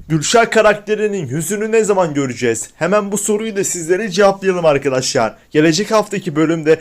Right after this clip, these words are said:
görmemiz bekleniliyor. Ama Gülşah Baran ve Dilan'ı ayırmaya çalışsa da başaramayacak zaten. Baran Gülşah'ın yüzüne söyleyerek Dilan'ı sevdiğini haykırarak söyleyecek Gülşah'ın yüzüne arkadaşlar.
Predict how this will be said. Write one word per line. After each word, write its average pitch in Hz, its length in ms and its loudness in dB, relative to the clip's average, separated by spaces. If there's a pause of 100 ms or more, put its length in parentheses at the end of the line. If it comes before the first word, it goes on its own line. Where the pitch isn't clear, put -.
(160)
görmemiz 185 580 2
bekleniliyor. 139 720 2 (200)
Ama 190 220 4
Gülşah 180 480 2
Baran 196 300 4
ve 196 120 0
Dilan'ı 180 260 0
ayırmaya 190 440 4
çalışsa 180 440 2
da 175 100 2
başaramayacak 151 760 0
zaten. 120 460 0 (240)
Baran 160 340 4 (180)
Gülşah'ın 180 460 0
yüzüne 147 380 -2
söyleyerek 160 680 2
Dilan'ı 175 300 2
sevdiğini 160 440 -2
haykırarak 160 680 0
söyleyecek 135 520 -2
Gülşah'ın 127 380 -4
yüzüne 120 300 -6
arkadaşlar. 110 760 0